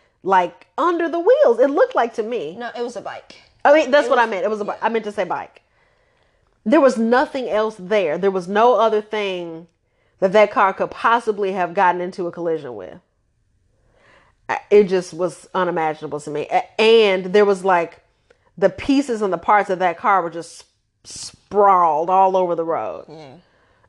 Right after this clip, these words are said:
Speaker 1: Um, I didn't see anyone's body. I mean, of course, we're trying to, like, move and get around the accident,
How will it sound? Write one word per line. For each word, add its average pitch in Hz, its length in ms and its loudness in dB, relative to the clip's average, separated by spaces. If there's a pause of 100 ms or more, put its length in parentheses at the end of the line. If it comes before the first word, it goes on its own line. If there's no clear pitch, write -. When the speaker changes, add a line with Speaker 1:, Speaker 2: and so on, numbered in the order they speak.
(100)
Speaker 1:
Um, 156 480 2
I 202 100 2
didn't 226 160 4
see 220 140 -4
anyone's 175 360 -6
body. 151 600 -6
I 226 140 0
mean, 254 120 2
of 220 100 -2
course, 240 220 2
we're 240 120 0
trying 220 240 -2
to, 190 60 -4
like, 170 420 -6
move 185 600 -4
and 165 220 -8
get 180 160 0
around 165 580 -2 (600)
the 170 160 4
accident, 151 600 0